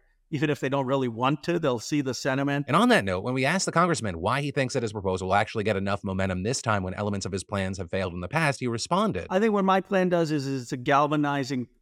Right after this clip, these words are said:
Speaker 1: movement, and it's a movement to make this a twenty twenty-four election issue. What I'd like to see is every candidate have to take a pledge saying, "I'm gonna support Khanna's five-point reform plan." They may have their own version of the bills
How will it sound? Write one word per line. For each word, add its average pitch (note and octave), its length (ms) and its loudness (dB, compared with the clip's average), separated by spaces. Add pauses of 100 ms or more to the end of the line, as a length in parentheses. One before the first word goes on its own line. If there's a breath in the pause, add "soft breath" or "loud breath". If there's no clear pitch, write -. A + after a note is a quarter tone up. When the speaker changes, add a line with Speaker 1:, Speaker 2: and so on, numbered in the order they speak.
Speaker 1:
movement, B2+ 680 -2 (100)
and A#2+ 320 0 (320)
it's - 220 -4
a C3 60 2
movement C#3+ 380 2
to B2 60 -6
make C3 220 0
this B2 220 -4
a A2 40 -8
twenty C3 320 0
twenty-four B2 540 0
election A#2+ 520 0
issue. G2+ 340 -8 (340)
What C3+ 100 -2
I'd D3+ 200 2
like C#3+ 180 2
to C3+ 100 -6
see C#3 200 0
is C3 120 0
every B2+ 240 0
candidate C3+ 540 0
have A#2+ 180 -2
to A#2+ 100 -6
take C3 260 -2
a A2 60 -2
pledge C#3+ 480 0
saying, B2 300 -2 (260)
"I'm C#3+ 220 2
gonna C3+ 180 0
support B2+ 500 -4 (220)
Khanna's C3 340 0
five-point B2 640 0
reform C3+ 340 -4
plan." G2+ 280 -12
They E3 120 2
may G3+ 140 2
have E3 140 -2
their C3+ 160 -2
own C#3+ 280 0
version C3 500 0
of B2 160 -2
the A2+ 80 -8
bills A#2+ 460 2